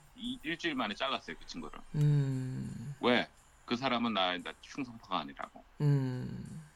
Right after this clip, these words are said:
Speaker 1: 그래서 그 자리를 그럼 빨리 채워야 되는데 아직 채워졌는지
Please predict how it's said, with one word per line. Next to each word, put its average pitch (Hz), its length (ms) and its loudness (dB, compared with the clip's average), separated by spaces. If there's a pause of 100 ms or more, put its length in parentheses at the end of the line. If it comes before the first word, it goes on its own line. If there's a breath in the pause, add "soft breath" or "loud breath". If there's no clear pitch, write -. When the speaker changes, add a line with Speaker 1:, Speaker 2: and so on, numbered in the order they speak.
(140)
Speaker 1:
그래서 123 240 2
그 127 220 4
자리를 120 400 2
그럼 104 180 0
빨리 123 260 0
채워야 160 240 2
되는데 113 240 -2
아직 92 200 -4 (220)
채워졌는지 101 840 0